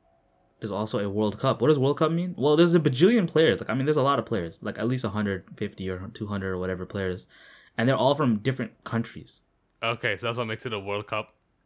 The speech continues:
Speaker 1: And the format is volatile. So it's like, you play a game. Uh, you play two games. So you play white and black. And if you, if you,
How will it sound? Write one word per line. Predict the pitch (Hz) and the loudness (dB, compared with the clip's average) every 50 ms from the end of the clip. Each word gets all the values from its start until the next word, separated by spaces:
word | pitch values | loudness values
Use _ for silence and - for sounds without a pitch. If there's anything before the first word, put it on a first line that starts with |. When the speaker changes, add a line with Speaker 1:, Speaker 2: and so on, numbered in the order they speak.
| _ - | _ 0
Speaker 1:
And | 147 160 175 180 196 196 170 123 127 123 | 2 4 4 4 2 2 0 -2 -2 -2
the | 143 | -2
format | 131 - - 151 156 165 170 175 185 185 170 - - 123 | -2 0 4 6 6 6 6 4 2 2 0 -2 -2 0
is | 135 139 131 113 - _ _ - - | 0 0 0 -2 -4 _ _ -16 -16
volatile. | 107 101 104 113 110 117 123 120 117 110 - - 98 90 90 85 85 95 | -14 -8 -2 0 2 4 4 2 2 0 -2 -8 -10 -10 -10 -10 -12 -8
So | - 117 | -6 -6
it's | 113 - | -4 0
like, | - 135 117 107 - - _ - - _ _ _ - | 2 2 2 2 -2 -6 _ -20 -20 _ _ _ -14
you | 113 | -10
play | 107 - 139 147 156 | -4 0 4 4 4
a | 147 | 4
game. | 117 107 101 101 104 113 123 _ _ _ _ _ _ _ _ _ _ - | 4 2 0 0 -2 -4 -8 _ _ _ _ _ _ _ _ _ _ -6
Uh, | - 95 98 98 95 95 - - 107 - | -4 -4 -2 -2 -4 -4 -6 -6 -8 -4
you | 117 123 | -2 2
play | 127 170 160 | 6 6 6
two | - 165 160 | 6 6 2
games. | 127 110 92 90 - | 2 0 -4 -6 -6
So | - | -6
you | 113 110 | -4 -2
play | 139 131 | 0 0
white | 107 107 110 107 - | 2 2 0 -2 -2
and | 101 98 95 | -4 -6 -6
black. | 98 98 113 120 - - | -6 -6 -6 -8 -8 -6
And | - 104 | -4 -4
if | 113 110 - | -4 -2 -2
you, | 127 113 104 98 104 107 - | -2 -4 -4 -4 -8 -10 -8
if | - 113 - 123 | -8 -8 -4 -2
you, | 117 113 110 - - | -2 -2 -2 -2 -6